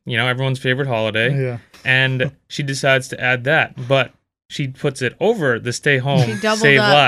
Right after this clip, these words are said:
Speaker 1: lives."
Speaker 3: <laughs>
Speaker 1: So then the
Speaker 2: Like,
Speaker 1: next
Speaker 2: not
Speaker 1: one we have here,
Speaker 2: intentionally.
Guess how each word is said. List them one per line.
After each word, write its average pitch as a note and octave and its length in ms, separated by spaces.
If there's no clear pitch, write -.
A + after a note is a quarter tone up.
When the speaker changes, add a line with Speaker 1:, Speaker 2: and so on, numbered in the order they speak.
Speaker 1:
lives." A3+ 180
Speaker 3:
<laughs> - 40
Speaker 1:
So - 160
then B3 460
the D#3+ 100
Speaker 2:
Like, D#3 80
Speaker 1:
next C3+ 100
Speaker 2:
not F3 120
Speaker 1:
one F#3 80
we D#3+ 80
have C#3 220
here, C3 220
Speaker 2:
intentionally. B2 140